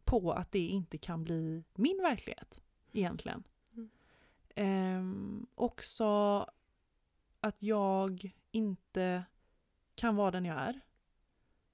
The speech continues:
Speaker 1: Eh, fullt ut. Det vill jag släppa. För det är ju så otroligt viktigt, viktigt för både dig och mig att vi, vi blir både liksom starkare i oss själva, vi vill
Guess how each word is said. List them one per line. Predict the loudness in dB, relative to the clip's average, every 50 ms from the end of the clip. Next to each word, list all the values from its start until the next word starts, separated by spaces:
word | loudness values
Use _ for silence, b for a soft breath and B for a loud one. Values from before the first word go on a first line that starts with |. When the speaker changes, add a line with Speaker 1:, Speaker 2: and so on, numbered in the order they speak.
| _ _ _ _ _ _ _ _ _ _ _ _
Speaker 1:
Eh, | -8 -6 -4 -4 -4 -4 -6 -6 -6 -6 -6 -8 -8 -2
fullt | 2 4 4 4 4 2 2
ut. | 2 2 0 -4 -12 -20 -20 -20 -20 _ _ _ _ _
Det | 0 0 2
vill | 2 0
jag | -2 -4
släppa. | -6 -8 -6 _ -2 -2 -2 -2 -6 -10 _ _ _ _ _ _ _ _
För | -4 -2 0
det | 2 2
är |
ju | 2 2
så | 0 -2
otroligt | -4 -4 -4 -2 -2 -2 0 -2 -2 -4
viktigt, | -6 -6 -6 -6 -8 -8 -10 _ -20 -18 -10 -8
viktigt | -4 -4 -4 -4 -4 -4 -8 -6
för | -4
både | -2 0 0 0 0
dig | 0 0 0 0
och | 0
mig | 0 0 0 0 0
att | 0 -2 -4 -2
vi, | 0 2 2 4 4 2 2 0 b b b b b b b b b b b b b b b
vi | b 8 8 8
blir | 8 6 4 2 0 -10 -6
både | -2 0 0 2 0
liksom | -2 -2 -4 -4 -4 -4 -4 -4
starkare | -4 -4 -4 -6 -6 -6 -2 -2 0 0 -2 -6 -8 -16 _ _ -2 0 0 2 2 0 0
i | 0 0 0
oss | 0 -2 -4
själva, | -6 -6 -4 -2 -2 -2 -2 -4 -2 0 2 4 6 6 6 4 4 2
vi | 0 0 0 0
vill | 0 0 -2 -4